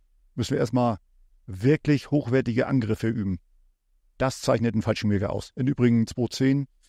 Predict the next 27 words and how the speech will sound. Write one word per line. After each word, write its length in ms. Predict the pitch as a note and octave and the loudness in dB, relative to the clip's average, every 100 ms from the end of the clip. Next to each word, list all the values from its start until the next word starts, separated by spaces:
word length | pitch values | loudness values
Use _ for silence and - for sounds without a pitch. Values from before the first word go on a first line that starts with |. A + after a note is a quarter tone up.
| _ _ _ | _ _ _
als 140 | B2+ C3 | -4 0
wir 60 | |
dann 120 | A#2+ | 2
da 60 | A2+ | 2
raus 260 | A2 C3 B2 | 2 0 0
waren, 560 | A#2+ A#2+ A2+ - A2 | 0 0 -2 -6 -4
waren 180 | A#2 A2+ | -2 0
wir 160 | A#2+ A#2+ | 2 2
ja 100 | A2 | 2
die, 460 | A#2+ A#2+ A#2 A2+ | 2 2 2 0
die 400 | G#2 A#2 A#2 A#2 | 0 0 0 -2
eine, 280 | A2 A#2 - | 0 -2 -2
also 160 | C3 F#3 | -6 -8
ich, 300 | - G#2+ A2 - _ _ _ _ | -6 -6 -8 -12 _ _ _ _
zu 80 | - | -2
der 160 | A#2 A#2 | 2 2
Zeit, 260 | A2+ A2 | 4 2
ich 140 | G#2+ - | 0 0
war 80 | A2 | 2
mit 160 | B2+ | 2
in 200 | A2+ A2+ | 2 0
Einsatz 460 | A#2 A#2+ A#2+ - - | 2 2 0 -2 -12
zwo 180 | - A#2+ | -8 -4
zehn 220 | B2 A2+ | 0 0
mit 80 | G#2 | 0
den 80 | |
Fallschirmjägern. 600 | A2+ B2 C3 B2 C3 B2+ | 0 0 0 0 0 -2